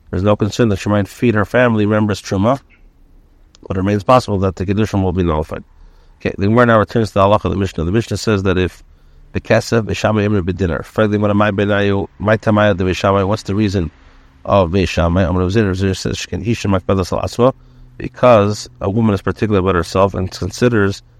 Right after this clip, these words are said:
it's beneath her dignity to be acquired with a <coughs> less than the sum. Excuse me.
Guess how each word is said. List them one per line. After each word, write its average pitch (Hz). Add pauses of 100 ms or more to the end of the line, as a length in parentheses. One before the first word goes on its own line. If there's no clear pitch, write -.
(120)
it's -
beneath 107
her 104
dignity 107
to 90
be 95
acquired 98
with 95
a 90 (1700)
<coughs> -
less 127
than 107
the 104
sum. 78
Excuse 95
me. 85